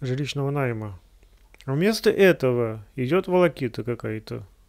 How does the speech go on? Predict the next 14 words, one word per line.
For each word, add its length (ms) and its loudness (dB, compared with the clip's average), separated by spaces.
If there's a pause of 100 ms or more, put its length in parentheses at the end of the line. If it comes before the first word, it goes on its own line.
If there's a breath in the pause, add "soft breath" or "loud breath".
(340)
постоянная 600 0
тяжба. 600 0 (460 soft breath)
Да 100 -2
еще 280 2
полицейских 760 0
теперь 500 -4 (120)
посылают. 600 0
Это 200 -4
что, 420 -2 (720 soft breath)
ха, 220 0
форма 400 4
давления? 680 0
Это 220 -2
вопрос. 600 0